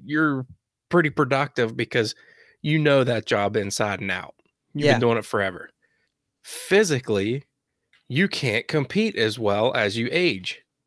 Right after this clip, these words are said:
Speaker 1: Things digress. It's a completely different ball. You cannot compare it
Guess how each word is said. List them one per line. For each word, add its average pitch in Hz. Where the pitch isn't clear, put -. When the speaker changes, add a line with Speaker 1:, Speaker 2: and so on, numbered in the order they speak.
Speaker 1:
Things 120
digress. 139
It's -
a 107
completely 131
different 107
ball. 98
You 131
cannot 127
compare 131
it -